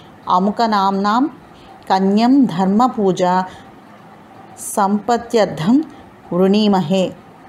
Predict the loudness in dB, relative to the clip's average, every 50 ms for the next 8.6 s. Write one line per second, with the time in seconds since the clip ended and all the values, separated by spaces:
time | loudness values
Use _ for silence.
0 | -20 -20 -20 -20 -20 -20 -20 -16 -6 -2 0 0 0 0 0 0 0 -2 -2 -2
1 | -2 0 0 -2 -2 -2 -2 -2 0 0 0 0 0 -2 -4 -8 -10 -20 -20 -20
2 | -20 -20 -20 -12 -6 -2 0 0 0 0 0 -2 -2 -2 -2 -2 0 -2 -2 -2
3 | -4 -4 -4 -2 -2 0 -2 -2 -2 -4 -6 -8 -20 -20 -20 -20 -20 -14 -6 -4
4 | -2 -2 -2 -2 -4 -4 -2 -2 -2 -2 -2 -4 -6 -6 -4 -6 -4 -2 -2 -2
5 | 0 0 -2 -2 -4 -8 -16 -20 -20 -20 -20 -20 -12 -6 -2 -2 -2 0 0 0
6 | 0 2 2 2 2 2 0 0 0 -2 -2 0 -2 -4 -6 -8 -4 -4 -2 -2
7 | -2 -2 -4 -6 -6 -4 -4 -2 -2 -2 -2 -2 -2 -2 -2 -2 -2 -2 0 0
8 | -2 0 0 -2 -2 -2 -2 -2 -2 -4 -6